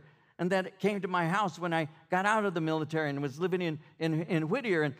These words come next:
and, and they were coming to the door, and they would knock on the door, and they would talk to me, and, and I began to want to be equipped to,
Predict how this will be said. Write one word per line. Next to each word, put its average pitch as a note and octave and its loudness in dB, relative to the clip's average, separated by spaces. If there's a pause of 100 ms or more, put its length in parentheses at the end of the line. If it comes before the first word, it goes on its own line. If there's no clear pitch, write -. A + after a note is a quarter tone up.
(160)
and, D#3+ -2
and D#3+ 0
they F3 2
were E3+ 2
coming G#3 0
to G3+ 0
the F3 -2
door, A3 2
and E3 0
they E3 -2
would D#3 -2
knock G#3 0 (220)
on F3+ 0
the F#3 2
door, G#3+ 2
and D#3+ 0
they D#3 2
would D#3 -2 (240)
talk A3+ -2
to F3 -2
me, D#3+ 0
and, C3+ -4 (280)
and E3 -2
I F#3 0
began G3+ 0
to F#3 -2
want G3 0
to G#3 -2
be F#3 0
equipped G#3 0
to, F3 0